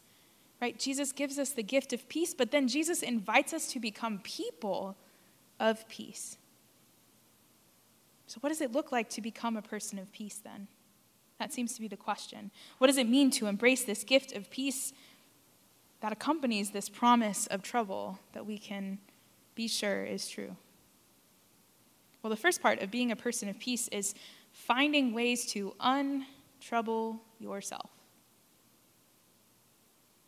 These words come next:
"Don't be troubled or afraid," Jesus says. There's this saying that circulates in my social media news feeds that says,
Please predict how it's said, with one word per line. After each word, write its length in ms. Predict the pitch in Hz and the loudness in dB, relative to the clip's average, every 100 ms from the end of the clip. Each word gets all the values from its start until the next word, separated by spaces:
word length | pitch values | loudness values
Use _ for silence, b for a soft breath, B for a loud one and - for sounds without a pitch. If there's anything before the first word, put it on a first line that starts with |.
| _ _ _ - | _ _ _ -4
"Don't 420 | 233 247 - - | -2 -2 -8 -12
be 120 | - 220 | -10 -10
troubled 480 | - 202 196 190 - | -2 -2 -2 -6 -6
or 140 | 190 | -8
afraid," 460 | 185 - 185 185 185 - _ _ | -8 -8 -10 -10 -16 -20 _ _
Jesus 240 | - 202 190 | -12 -10 -10
says. 420 | - 208 208 - _ _ _ _ _ _ _ _ _ _ _ _ B B B - | -10 -12 -16 -20 _ _ _ _ _ _ _ _ _ _ _ _ B B B -2
There's 140 | 226 | -2
this 260 | 214 208 - - | 0 -8 -8 -6
saying 380 | - 226 214 | -2 -2 -2
that 220 | 196 190 - | -2 -2 0
circulates 600 | 226 226 202 190 185 - | -2 0 -4 -2 -4 -4
in 140 | 208 | -2
my 320 | 208 196 196 - B B B | 0 0 -2 -2 B B B
social 360 | - 254 247 226 | 4 6 6 2
media 380 | 220 226 214 202 | 0 0 4 4
news 380 | 214 214 233 - | 4 2 2 -4
feeds 300 | 202 202 - | -6 -6 0
that 200 | 220 240 | -2 0
says, 640 | - 196 190 196 - - | 4 6 6 4 -4 -8